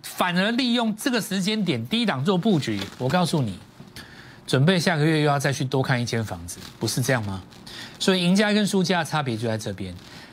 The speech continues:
大多头格局当中，每一次拉回都会有新的机会，最怕是每次拉回你都看空，对吧？再来，我们来看一下裕民吼，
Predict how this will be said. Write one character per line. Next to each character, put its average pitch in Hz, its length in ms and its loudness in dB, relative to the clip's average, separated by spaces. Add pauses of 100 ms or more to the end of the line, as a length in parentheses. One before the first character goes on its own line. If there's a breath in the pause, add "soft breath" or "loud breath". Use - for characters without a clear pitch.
(120)
大 311 180 2
多 285 200 4
头 190 180 2
格 180 180 2
局 180 180 0
当 180 200 0
中， 185 180 2
每 135 160 0
一 151 60 0
次 185 180 0
拉 175 180 2
回 135 120 0
都 139 120 2
会 156 60 4
有 120 80 2
新 123 180 -2
的 113 100 0
机 107 220 -4
会， 98 340 -6
最 202 200 2
怕 165 220 2
是 170 180 -2
每 113 180 0
次 139 160 0
拉 139 160 4
回 113 140 0
你 101 120 -2
都 113 120 2
看 113 200 -2
空， 98 220 -2 (760 loud breath)
对 151 100 2
吧？ 113 220 2 (520 loud breath)
再 226 120 2
来， 214 80 2
我 190 100 4
们 156 100 2
来 156 100 -2
看 170 160 0
一 156 60 0
下 160 180 -2
裕 170 140 0
民 107 220 -4
吼， 101 200 -6